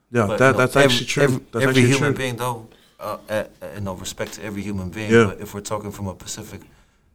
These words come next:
Speaker 2: standpoint, it's like, why are we killing ourselves, man?
Speaker 1: Our, e-, our own people, our own community.
Speaker 2: Why are we killing ourselves? And we might not commit suicide. Rest in peace to the homies and the family, but we kill ourselves by that drink. We kill ourselves by that pipe.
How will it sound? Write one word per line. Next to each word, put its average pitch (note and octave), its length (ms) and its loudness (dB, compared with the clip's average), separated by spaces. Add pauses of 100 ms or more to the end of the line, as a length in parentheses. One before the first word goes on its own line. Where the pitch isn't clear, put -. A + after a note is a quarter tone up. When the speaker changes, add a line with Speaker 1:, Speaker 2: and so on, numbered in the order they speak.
(380)
Speaker 2:
standpoint, F#2 600 -10
it's - 160 -10
like, F2+ 260 -6 (580)
why A#2 160 0
are A#2 80 2
we A#2 120 -2
killing A#2+ 280 -8
ourselves, G2+ 420 -6
man? A2+ 300 -12 (120)
Speaker 1:
Our, A2+ 120 2
e-, B2+ 240 6
our G#2+ 180 4
own B2 120 2
people, B2+ 300 0
our G2+ 80 4
own G#2+ 100 2
community. A2 500 -6 (240)
Speaker 2:
Why A#2 200 2
are A#2+ 60 6
we A#2+ 120 0
killing B2+ 240 -6
ourselves? G2+ 400 -4
And A#2 260 -2 (840)
we A#2 100 -4
might C3 240 2
not B2+ 160 0
commit C3 240 -2
suicide. D3 680 -2 (440)
Rest G#2+ 180 -10
in G#2 80 -2
peace A2 280 -6
to A2+ 60 -6
the G#2 120 0
homies A2+ 300 0
and G2+ 80 -8
the F#2+ 60 -6
family, A#2 360 -4
but F#2+ 280 -6 (600)
we A2+ 100 -8
kill G#2+ 240 -4
ourselves G2 380 -4
by G2+ 160 0
that F#2+ 180 -4
drink. B2 380 0
We G2+ 80 -14
kill G#2+ 240 -2
ourselves G2+ 340 -4
by G2 140 -4
that F#2 240 -4
pipe. - 260 0